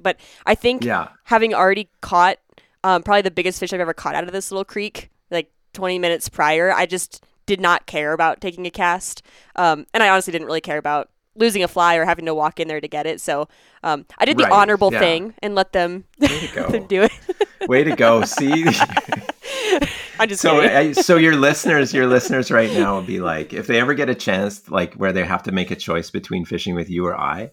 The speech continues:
Speaker 2: hundred percent, hands down, they fish with you every time. <laughs> Because they're like, 'cause they're like, <laughs> because they're like, "Oh, that guy, he'll, like, he'll steal a fish from me, and he won't even, and I won't even know that he did it on purpose."
Speaker 1: Yeah, you'll have tricked them. Well, and, you know, at least they'll get the knowledge of whatever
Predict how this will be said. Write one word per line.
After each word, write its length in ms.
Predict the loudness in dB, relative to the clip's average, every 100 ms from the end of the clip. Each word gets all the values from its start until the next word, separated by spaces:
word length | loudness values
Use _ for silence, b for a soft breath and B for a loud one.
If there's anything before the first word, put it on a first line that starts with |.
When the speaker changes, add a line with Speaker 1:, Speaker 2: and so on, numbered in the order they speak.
| B
Speaker 2:
hundred 520 | -6 -6 -6 -2 0
percent, 480 | 0 -4 -2 -4 -2
hands 300 | -2 -2 -2
down, 260 | -4 -4 -4
they 100 | -8
fish 260 | -8 -6
with 160 | -6 -6
you 160 | -6 -4
every 360 | -6 -4 -4
time. 540 | -4 -4 -2 -2 -4 -6
<laughs> 40 | -20 _ _ _ B B
Because 280 | -4 0 2
they're 140 | 4 4
like, 300 | 4 0 -8 B -12 0
'cause 160 | 2
they're 100 | 6
like, 240 | 6 6 2 -4 -8
<laughs> 180 | -12 -4
because 300 | -4 -2 0
they're 160 | 2
like, 240 | 2 2 0
"Oh, 160 | -2
that 260 | 2 2 0
guy, 360 | 0 0 0 0
he'll, 200 | 0 0
like, 260 | 0 -2
he'll 140 | -4 -6
steal 320 | -4 -4 -4
a 60 |
fish 320 | -4 -6 -6 -6
from 180 | -6
me, 140 | -6 -8
and 180 | -6 -4
he 80 |
won't 220 | 0 2 0
even, 120 | -2 B B B
and 120 | 2
I 120 | 4
won't 240 | 4 4
even 240 | 4 4 4
know 180 | 4 4
that 140 | 2
he 80 | 0
did 180 | -2 -2
it 100 | -2
on 140 | -2
purpose." 440 | 2 0 0 -6 -2
Speaker 1:
Yeah, 120 | 2
you'll 220 | 4 4
have 140 | 2 0
tricked 300 | 0 -2 -2
them. 140 | 0
Well, 180 | 4 4
and, 120 | 4
you 60 | 2
know, 120 | 2
at 60 | 0
least 340 | 0 -2 -2
they'll 140 | 0 0
get 120 | 0
the 60 |
knowledge 400 | 2 4 4 4
of 80 | 0
whatever 300 | 2 0 0